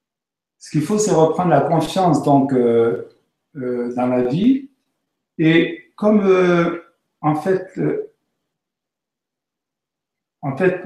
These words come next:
notre problématique au niveau collectif, c'est d'être malin, ben, il faut, il faut arrêter d'être malin, en fait. Voilà. Ça, ça va être le, le mot de la fin.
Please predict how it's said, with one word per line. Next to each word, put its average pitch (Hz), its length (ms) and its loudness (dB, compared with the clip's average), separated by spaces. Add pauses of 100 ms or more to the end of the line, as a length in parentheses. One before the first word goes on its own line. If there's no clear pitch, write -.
(100)
notre 180 460 2
problématique 160 880 -2
au 131 260 0
niveau 139 320 2
collectif, 147 580 0
c'est 127 160 0
d'être 131 200 2
malin, 123 480 2 (580)
ben, 139 180 0
il 139 80 6
faut, 147 720 2
il 139 80 -8
faut 147 140 -2
arrêter 151 320 0
d'être 143 180 0
malin, 127 420 0
en 110 40 -12
fait. - 380 -20 (240)
Voilà. 104 380 -14 (380)
Ça, 139 100 -14
ça 127 160 -10
va 127 60 -4
être 123 120 -4
le, 120 720 -2
le 131 80 -2
mot 135 140 4
de 139 60 0
la 135 60 2
fin. 147 480 0